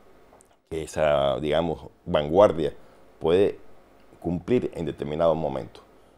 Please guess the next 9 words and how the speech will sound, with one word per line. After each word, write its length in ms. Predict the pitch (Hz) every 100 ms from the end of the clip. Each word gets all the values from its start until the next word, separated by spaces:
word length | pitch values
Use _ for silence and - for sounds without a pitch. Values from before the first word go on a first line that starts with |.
| -
Yo 160 | 101 120
sí 180 | -
creo 280 | 110 95 104
en 60 | 82
la 80 | 71
juventud. 380 | 82 73 85 76 _ _ _
Creo 280 | - 101 110
que, 280 | 110 107 - - - - - - - - _ _ _
como, 260 | - 85